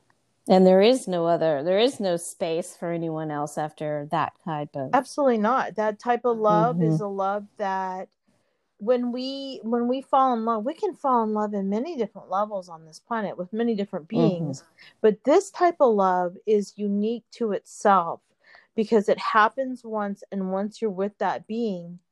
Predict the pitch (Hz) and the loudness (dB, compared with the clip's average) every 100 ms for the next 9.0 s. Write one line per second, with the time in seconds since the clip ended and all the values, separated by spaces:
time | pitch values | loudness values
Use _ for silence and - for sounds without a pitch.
0 | _ _ _ _ _ _ - 202 - 180 | _ _ _ _ _ _ -2 0 0 0
1 | 196 208 202 - 190 165 156 160 156 151 | 0 2 -4 -2 -4 -4 -4 -2 -4 -6
2 | _ - _ _ _ _ _ _ - 180 | _ -20 _ _ _ _ _ _ -2 0
3 | 160 185 165 160 - - 160 151 165 160 | 2 2 2 0 -4 -10 -8 -4 -2 -4
4 | - _ _ _ - - - _ _ - | -6 _ _ _ -20 -20 -20 _ _ 4
5 | 190 233 294 330 285 233 233 214 190 - | 6 8 8 8 6 6 4 4 -2 4
6 | 202 196 196 180 175 - 180 165 160 160 | 6 6 6 4 2 -2 -2 -2 -2 -2
7 | 170 165 147 139 - _ _ 165 160 220 | -2 -2 -2 -2 -4 _ _ -10 -4 0
8 | 170 - _ - 165 139 135 - - | -2 -4 _ -8 -4 -4 -4 -8 -10